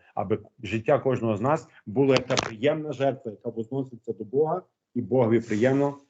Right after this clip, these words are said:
на це дивитися, і Його Євангеліє прославляється, прославляється Бог. І також нам треба в цьому служінні пам'ятати, що наше маленьке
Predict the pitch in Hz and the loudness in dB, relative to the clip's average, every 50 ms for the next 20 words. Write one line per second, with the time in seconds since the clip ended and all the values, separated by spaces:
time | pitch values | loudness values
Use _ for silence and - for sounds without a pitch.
0 | - - 110 - - 113 104 107 104 123 135 131 131 - 147 147 147 - _ _ | -6 -4 -4 0 2 2 2 4 6 6 6 4 4 2 2 2 0 -4 _ _
1 | _ _ - 123 117 110 110 107 107 - - - - 107 104 113 107 107 120 113 | _ _ 2 4 6 6 6 4 2 -2 -10 -16 -10 -2 0 2 4 6 6 4
2 | 107 95 - - 107 101 98 120 120 117 110 101 107 101 - 110 104 - 104 98 | 4 2 0 -8 -6 -2 0 0 2 2 2 2 0 0 0 -4 -4 -2 -2 0
3 | 98 123 131 139 143 139 139 - 143 127 - 117 120 - 117 107 110 110 107 101 | 2 4 6 6 4 4 2 -6 -10 -8 -6 -8 -4 -2 -2 2 4 4 4 2
4 | 98 - - 101 92 113 135 156 156 - - _ _ _ _ _ _ _ - - | 0 -2 -4 -2 2 4 4 4 4 2 -10 _ _ _ _ _ _ _ -20 -20
5 | _ _ _ _ - - 120 120 117 - 156 151 143 - 131 123 120 131 131 120 | _ _ _ _ -2 -2 2 2 4 6 6 6 6 4 0 2 2 2 4 4
6 | 123 113 113 - 131 117 113 107 - 117 107 120 139 147 151 131 - 131 123 117 | 4 2 2 0 0 0 0 -2 -2 -2 0 0 2 2 2 0 0 2 0 2
7 | 120 127 120 104 - - 98 - - - 131 120 101 85 - - _ _ _ _ | 2 2 0 0 0 -2 -6 -6 -2 2 4 4 4 4 0 -8 _ _ _ _
8 | _ _ _ _ _ _ _ - - 110 139 156 175 170 - - 185 180 180 175 | _ _ _ _ _ _ _ -2 2 4 6 6 6 4 2 2 2 2 4 4
9 | 165 135 127 131 131 127 143 170 185 196 | 4 4 4 4 2 4 4 4 4 4